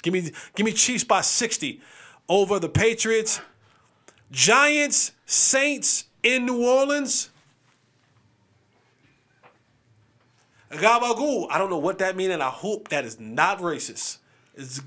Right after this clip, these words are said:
is that, isn't a gabagool a food? Is that a food? I hope it's a food. And listen, all my Italian brothers, I hope that's not racist. I hope that's not inappropriate. It just, I just felt like that's what they say when they do the gabagool. And I keep saying it. Sorry.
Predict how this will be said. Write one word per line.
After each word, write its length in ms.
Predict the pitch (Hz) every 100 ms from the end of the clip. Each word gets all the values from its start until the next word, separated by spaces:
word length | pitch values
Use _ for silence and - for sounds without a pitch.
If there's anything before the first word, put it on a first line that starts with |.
| - -
is 80 | 151
that, 160 | 165 175
isn't 160 | 185 226
a 100 | 208
gabagool 460 | 190 208 190 214 208
a 60 |
food? 340 | - 233 240 -
Is 60 | _ _ _ _ _
that 160 | 170 196
a 40 |
food? 320 | - 240 233 -
I 60 |
hope 240 | 143 208 220
it's 100 | 202
a 80 | 165
food. 320 | 185 165 - -
And 140 | 165
listen, 340 | 196 - 127 - _ _ _ _
all 180 | - 156
my 160 | 165 165
Italian 300 | 160 170 160
brothers, 220 | 165 156 -
I 120 | 147
hope 340 | - 165 175
that's 200 | 170 139
not 180 | 151 135
racist. 500 | 127 139 135 170 - - - _
I 120 | - 123
hope 320 | - 185 165
that's 160 | 151
not 180 | 147 139
inappropriate. 640 | 139 139 160 147 131 113 -
It 60 |
just, 240 | 123 120 -
I 100 | 113
just 340 | 113 143 - -
felt 200 | 175 151
like 200 | 143 131
that's 200 | 143 143
what 80 | 147
they 100 | 139
say 240 | - 156
when 80 | 135
they 80 | 135
do 160 | 135
the 80 | 127
gabagool. 640 | 117 131 127 120 143 120 - - - -
And 80 | 123
I 60 | 123
keep 200 | - -
saying 260 | - -
it. 140 | - -
Sorry. 320 | - 208 139